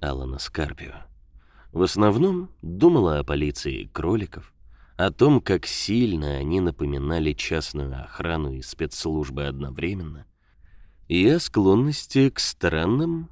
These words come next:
и зачастую очень личным вопросам, связанным с игрой, которой в этой реальности толком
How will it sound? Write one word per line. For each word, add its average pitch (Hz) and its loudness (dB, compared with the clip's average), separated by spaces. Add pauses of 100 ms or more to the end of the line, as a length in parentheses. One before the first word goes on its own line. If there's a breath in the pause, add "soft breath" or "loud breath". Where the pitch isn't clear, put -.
и 107 4
зачастую 131 0
очень 98 2
личным 80 -2
вопросам, 143 -6 (140)
связанным 73 0
с - -10
игрой, 87 -4 (560 soft breath)
которой 143 0
в 147 -2
этой 156 2
реальности 131 0 (160)
толком 90 0